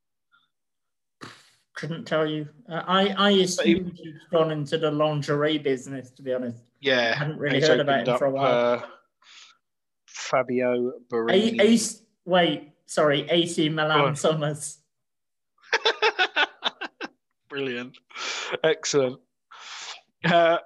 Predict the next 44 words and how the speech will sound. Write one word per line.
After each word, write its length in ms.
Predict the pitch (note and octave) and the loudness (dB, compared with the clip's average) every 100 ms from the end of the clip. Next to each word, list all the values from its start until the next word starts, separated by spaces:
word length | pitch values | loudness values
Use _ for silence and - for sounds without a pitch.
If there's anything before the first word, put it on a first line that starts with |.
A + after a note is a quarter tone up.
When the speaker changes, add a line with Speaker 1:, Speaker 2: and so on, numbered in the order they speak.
| - - - _ _ | -6 -10 -16 _ _
Speaker 2:
right, 200 | E3+ F3+ F3+ | 2 2 4
mate, 180 | D3 B2 | 0 2
I've 180 | D3 D#3+ | 0 0
done 160 | - F3+ | 2 2
a 80 | F3 | 2
little 380 | E3+ D#3+ D#3 - | 2 -2 -6 -8
quiz 260 | - E3 - | 0 2 2
for 180 | - B2 | 0 -2
you 160 | G#2+ | 0
here 200 | A2 C3 - _ - | -2 -4 -8 _ -6
'cause, 320 | C3+ B2 - | -4 -2 0
uh, 240 | C3 B2+ | 2 4
Speaker 1:
Yes. 800 | B2+ B2+ C3 B2+ C3 - - - _ _ _ _ _ - - | 6 6 4 4 0 -2 -14 -20 _ _ _ _ _ -20 -10
Speaker 2:
I 60 | B2+ | -4
know 80 | D3+ | 0
you 160 | D3 | 0
enjoyed 380 | C3+ B2+ C#3 C#3 | 0 2 2 2
the 60 | - | 2
Boa 240 | C3 B2 | 2 2
Morte 340 | A#2+ B2+ A2+ F#2+ | 2 -2 -2 -6
quiz 320 | - G#2+ - | -6 -6 -6
the 80 | G#2+ | -8
other 140 | G2 | -8
week, 340 | F#2+ G2+ A#2 - | -8 -8 -8 -8
so 160 | - | -8
I 40 | A2+ | -6
thought, 260 | - A#2+ | -6 -4
right, 160 | A#2 A#2 | 0 0
I'll 140 | G#2+ | 0
do 220 | A2 B2+ | -2 -4
one 140 | A#2 G#2 | -2 -6
here 120 | G#2 | -10
for 180 | - A2 | -8 -6
you. 120 | B2 | -2
It's 100 | A2+ | 0
sort 240 | - F#3 | 2 2
of 80 | C3+ | 2
serious, 840 | - - C3 C3 C3+ C#3+ - - - _ _ _ _ _ | 0 0 2 4 2 2 -2 -8 -12 _ _ _ _ _
but 160 | C#3 - | -10 -4
Speaker 1:
All 100 | F4 | -2
right. 160 | F3+ D#3 | 0 0
Speaker 2:
not 220 | C3+ - | -2 -6
really. 240 | - - | -6 -2
Speaker 1:
Luke, 220 | C#4+ B3+ | 0 -2